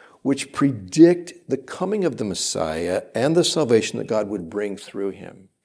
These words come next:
So verse nineteen,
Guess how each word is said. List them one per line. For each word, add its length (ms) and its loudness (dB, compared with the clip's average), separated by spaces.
So 100 -10
verse 240 6
nineteen, 800 2